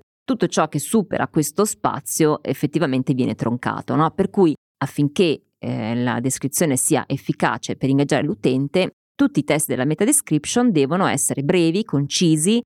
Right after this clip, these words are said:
in grado di spiegare subito la natura del contenuto e spingere l'utente a cliccare su di esso.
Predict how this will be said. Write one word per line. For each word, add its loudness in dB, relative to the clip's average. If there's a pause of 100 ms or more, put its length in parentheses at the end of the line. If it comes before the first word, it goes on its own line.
(160)
in 4
grado 2
di -2
spiegare 0
subito 0
la 0
natura 0
del -2
contenuto 2
e 2
spingere 2
l'utente 0
a -2 (140)
cliccare 0
su -4
di 0
esso. -2